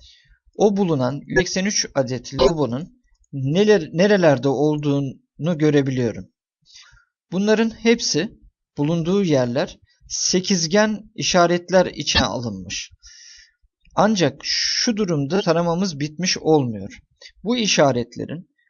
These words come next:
kırmızı renkte olması bunlar için bir değer beklendiği anlamına gelir. B C tarayıcısının üstünde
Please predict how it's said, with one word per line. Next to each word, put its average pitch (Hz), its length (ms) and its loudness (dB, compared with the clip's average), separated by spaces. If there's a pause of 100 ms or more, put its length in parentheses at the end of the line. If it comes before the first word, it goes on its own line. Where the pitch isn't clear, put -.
(120)
kırmızı 185 460 0
renkte 147 300 -2
olması 147 720 -2 (520)
bunlar 196 680 0
için 160 460 -4
bir 165 300 -2
değer 156 480 4
beklendiği 143 680 0
anlamına 113 520 -4
gelir. 90 480 -14 (2500)
B 165 180 6
C 240 180 4
tarayıcısının 143 640 2
üstünde 135 600 -6